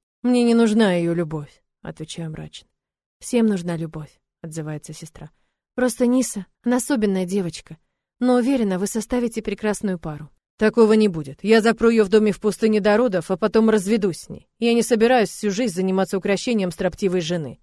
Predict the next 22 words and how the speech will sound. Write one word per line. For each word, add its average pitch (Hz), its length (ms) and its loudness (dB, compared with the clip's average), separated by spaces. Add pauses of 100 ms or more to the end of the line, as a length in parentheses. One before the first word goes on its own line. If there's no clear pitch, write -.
«Мама 254 340 2
тоже 226 280 0
строптивая, 208 580 -2
но 196 120 -2
посмотри, 226 460 -2
как 202 180 -4
они 175 140 -6
с - 80 -12
папой 170 240 -6
счастливы. 156 560 -12 (180)
Мама 220 360 6
умеет 220 320 6
быть 226 180 2
покорной, 175 560 -2 (220)
когда 233 280 0
ей 254 220 0
это 330 180 -2
выгодно», 247 480 -2 (160)
с - 140 -16
улыбкой 165 340 -8
парирует 160 460 -8
Амира. 156 340 -10